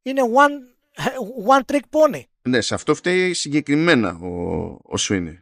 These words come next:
Speaker 2: Ήταν,
Speaker 1: Ακριβώς.
Speaker 2: δηλαδή, επιλογή του Sweeney αυτό το πράγμα.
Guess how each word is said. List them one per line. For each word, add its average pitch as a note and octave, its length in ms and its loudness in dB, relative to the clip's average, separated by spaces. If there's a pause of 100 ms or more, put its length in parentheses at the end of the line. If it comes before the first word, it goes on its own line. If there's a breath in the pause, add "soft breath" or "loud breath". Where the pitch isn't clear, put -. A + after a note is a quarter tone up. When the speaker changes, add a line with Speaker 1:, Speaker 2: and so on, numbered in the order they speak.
(220)
Speaker 2:
Ήταν, A2+ 280 -6
Speaker 1:
Ακριβώς. G#3 380 0
Speaker 2:
δηλαδή, C3 160 -4
επιλογή C3 500 0
του - 80 -14
Sweeney F#2 420 0 (180)
αυτό - 180 -8
το - 80 -4
πράγμα. F2+ 440 2